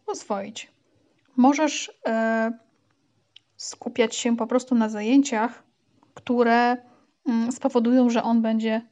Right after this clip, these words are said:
spokojniejszy. Na jakichś, nie wiem, zajęciach, które pomogą załagodzić stres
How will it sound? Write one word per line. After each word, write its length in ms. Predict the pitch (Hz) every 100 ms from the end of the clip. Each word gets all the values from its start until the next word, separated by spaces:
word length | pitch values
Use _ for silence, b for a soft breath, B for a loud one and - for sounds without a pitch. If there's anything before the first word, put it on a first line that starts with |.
| _
spokojniejszy. 880 | - - 240 247 233 226 202 - 151 - _ b b b b b
Na 80 | 220
jakichś, 440 | 214 220 - - 208 202
nie 100 | 226
wiem, 120 | 208 226
zajęciach, 400 | 214 220 220 226
które 460 | - 220 214 214 208
pomogą 380 | 226 214 220
załagodzić 600 | 226 208 202 196 202 220 -
stres 540 | - 254 247 240 -